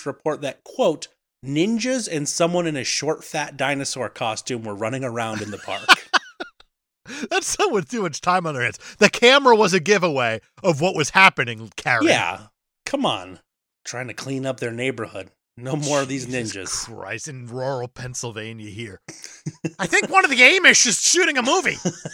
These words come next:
Speaker 2: with their electronics and their dinosaurs.
Speaker 1: The Amish. <laughs>
Speaker 2: Hey, yo, you get back to Trade and Butter and stop making dinosaur movies.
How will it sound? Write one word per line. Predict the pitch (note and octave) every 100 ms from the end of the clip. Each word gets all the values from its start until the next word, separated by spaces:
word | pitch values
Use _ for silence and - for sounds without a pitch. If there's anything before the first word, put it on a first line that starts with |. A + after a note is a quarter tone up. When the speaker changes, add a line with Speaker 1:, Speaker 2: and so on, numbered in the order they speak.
| -
Speaker 2:
with | A#3
their | - B3+
electronics | D4+ D4+ D4+ D4+ F4+ - F#3+
and | F4
their | G#3+
dinosaurs. | A3 E4 C5 - - A#3 -
Speaker 1:
The | B3+ A3+ E4 G#4
Amish. | A3 C3+ - C#3 B2+ - - - - _ _
<laughs> | B2+ - - - _ _ _ -
Speaker 2:
Hey, | - - - F#3 - G4+ G#4+ F#4 F#4+
yo, | G4 G4 B3+ - -
you | D#4 A4
get | A#4+ F#4+
back | G#4 B4+
to | B4
Trade | - G4+ G4+
and | D#4+
Butter | F#4 G4+ A4+ G#4+
and |
stop | D4 E4+ F#4
making | F#4 F#4+ F4
dinosaur | G#4 C#5 C#5 - G4 C#4
movies. | C#4 B3+ A3 E3+ C3 - -